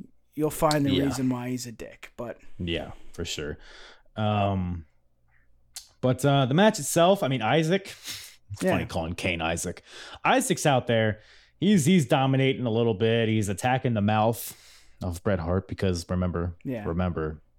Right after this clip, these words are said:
Speaker 1: Yep.
Speaker 2: he's a dentist. Um, we get, like, a Nyla Rose leg drop from Isaac Yankem where he, like, Bret's draped over the top
Speaker 1: Yeah.
Speaker 2: rope and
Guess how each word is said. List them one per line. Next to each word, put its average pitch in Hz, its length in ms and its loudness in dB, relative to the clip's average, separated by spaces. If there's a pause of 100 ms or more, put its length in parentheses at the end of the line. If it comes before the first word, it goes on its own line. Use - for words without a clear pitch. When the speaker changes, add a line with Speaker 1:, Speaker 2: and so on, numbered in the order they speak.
(300)
Speaker 1:
Yep. 135 260 -6 (580)
Speaker 2:
he's 87 140 -2
a 85 60 -2
dentist. 80 520 -6 (680)
Um, 95 760 0
we 113 120 -2
get, 127 180 2
like, 143 180 2
a 135 80 2
Nyla 120 560 2
Rose 123 400 4
leg 110 280 0
drop 135 320 2
from 143 140 0
Isaac 131 280 2
Yankem 156 500 0
where 110 140 0
he, 104 200 0
like, 95 240 -2
Bret's 120 400 -4
draped 117 380 -4
over 110 280 0
the 92 500 -2
top 110 200 0
Speaker 1:
Yeah. 143 120 0
Speaker 2:
rope 107 320 0
and 90 220 -2